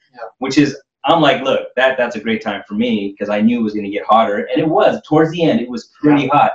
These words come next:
Speaker 1: Yeah.
Speaker 2: I look over. So Cody's in the golf cart with me, and I'm like, "Bro, where's your water?" <laughs> He didn't have any water, but this guy must be a camel. <laughs> Like,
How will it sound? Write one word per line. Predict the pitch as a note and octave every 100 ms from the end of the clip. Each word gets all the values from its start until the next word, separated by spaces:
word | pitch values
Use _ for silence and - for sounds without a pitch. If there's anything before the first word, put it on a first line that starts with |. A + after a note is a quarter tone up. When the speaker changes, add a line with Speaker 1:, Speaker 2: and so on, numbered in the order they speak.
| -
Speaker 1:
Yeah. | F#2+ - _ _ _ _ -
Speaker 2:
I | A3+
look | A#3+ A#3
over. | A3 D3+
So | D#3 D3+
Cody's | - G3+ G#3
in | F3+
the | D3+
golf | D3+ E3+ -
cart | A#2 A2
with | A2+
me, | - B2 C3+
and | B2+
I'm | C3
like, | A#2+ A2+
"Bro, | A3+ C#4 - - _ _ -
where's | G3+ C4
your | A3+
water?" | F3 C4 D4+ A4+
<laughs> | - C5 C5+ C#5 - - _ _ _ _ -
He | D4 C#4+
didn't | C#4+ B3 A3
have | C4 G#3+
any | B3+ A#3
water, | G3+ G3 A3+ A3+
but | - - - -
this | D4 D4
guy | D#4 D4+
must | C4+
be | B3+ G#3+
a | -
camel. | G#3+ G#3+ G#3+ - - -
<laughs> |
Like, | G#3